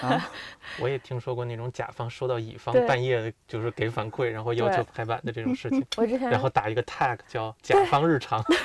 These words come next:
Speaker 2: 对。<laughs> 我之前真的是已经睡觉了，那天难得的十一点半就睡了。
Speaker 1: 难得十一点半睡。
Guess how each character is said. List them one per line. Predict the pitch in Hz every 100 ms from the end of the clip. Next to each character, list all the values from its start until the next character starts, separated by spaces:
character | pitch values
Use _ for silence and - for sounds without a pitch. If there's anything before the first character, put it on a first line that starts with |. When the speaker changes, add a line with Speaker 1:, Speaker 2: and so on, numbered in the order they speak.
| - -
Speaker 2:
对。 | 339 320 359 - 349 - - 359
<laughs> | - -
我 | 247
之 | 330
前 | 311 294
真 | 330
的 | 269
是 | - 247
已 | 208
经 | 185 247
睡 | - 294
觉 | 254 294 262
了， | 185
那 | 190 226
天 | 247 240 233
难 | - 196 190 220
得 | 214 202
的 | 208
十 | 202 196
一 | 202
点 | 185
半 | 180
就 | 190
睡 | 196 202
了。 | 180 -
Speaker 1:
难 | 151 120 160
得 | 151 131
十 | - 123
一 | 147
点 | 139 110
半 | 123
睡。 | 156 -